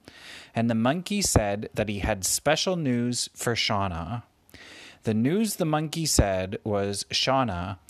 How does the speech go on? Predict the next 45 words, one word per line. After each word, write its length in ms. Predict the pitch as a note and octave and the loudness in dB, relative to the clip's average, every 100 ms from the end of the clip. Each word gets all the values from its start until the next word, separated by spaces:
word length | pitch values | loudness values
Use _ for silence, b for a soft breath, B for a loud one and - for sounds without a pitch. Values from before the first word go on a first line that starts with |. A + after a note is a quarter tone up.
| B B B | B B B
you 360 | G2+ A2 E3+ G3 | -2 2 4 4
have 580 | D3+ C#3 A#2 G#2+ A#2 - | 4 4 4 2 -2 -4
a 60 | G2+ | -2
monkey 600 | G2+ G2+ B2 E3 - F#3+ | 0 2 2 2 -2 -2
mama 560 | F3+ A2+ G2 F#2+ G2+ - | 2 2 0 0 -2 -2
and 140 | A2+ G#2 | 0 0
a 60 | |
monkey 580 | G2 G2+ B2+ D3 D3 C3+ | 2 2 2 0 -2 -2
dada 680 | A#2 C3+ D3 B2 F#2 F#2+ - | 4 4 4 0 0 -2 -4
that 240 | B2+ G#2+ - - | 0 0 0 2
also 440 | A2+ A#2+ - C#3+ | 4 6 4 0
live 480 | A#2 G#2 G2+ G2 A2 - | 2 2 0 -2 -6 -4
in 140 | G2+ | -2
the 120 | G2+ | 0
jungle. 680 | F#2+ F#2+ F#2 F#2 F2+ - - - B B B | -2 -2 -2 -2 -4 -4 -10 -16 B B B
And 180 | A2 A#2 A#2 | -2 2 4
every 420 | D3+ E3+ G3 G3 | 4 4 0 0
kid 340 | - - D#3+ | 2 4 4
in 100 | A2 | 2
the 120 | G#2 | 0
whole 300 | G2 C3 D3+ | 2 4 2
world 340 | C#3+ C#3+ A#2+ F#2+ | 4 4 4 4
has 200 | - G#2+ | 0 2
a 100 | G#2 | 0
real 500 | G2 G#2 B2+ D3 D3+ | -2 0 4 4 4
dad 460 | D3 C#3+ D3+ D3+ - | 4 4 4 0 -2
and 160 | A#2 | 0
a 80 | G#2+ | 0
real 400 | G2+ G#2 B2+ C#3+ | 0 2 2 4
mom, 540 | D#3 E3+ F#3 G3+ G#3+ G#3 - B B B - | 2 2 2 0 -2 -4 -16 B B B -2
but 140 | A2+ | 2
they 140 | A#2+ | 2
also 400 | - C#3 E3 - | 6 6 6 4
have 340 | D3 C#3 B2+ - | 4 4 2 -4
pretend 580 | - A#2 - E3+ F#3+ F3 | -2 2 4 2 2 0
ones 680 | A2 G2 G2 F#2+ G2 - - | 0 0 -2 -2 0 0 0
that 260 | A2+ G#2+ | 0 2
live 280 | G#2 A#2 C#3 | 2 2 2
in 120 | D#3+ | 0
the 120 | D#3+ D3+ | -2 0
jungle 640 | B2 G#2 F#2+ F#2 F#2 F#2+ - | 0 0 0 0 0 -2 -4
and 160 | G2+ | 0
that 120 | F#2+ | 0
are 80 | F#2+ | 0
monkeys." 920 | F#2+ F#2 F2+ E2+ E2+ C#2+ D3 - - | -2 -2 -4 -4 -4 -4 0 0 0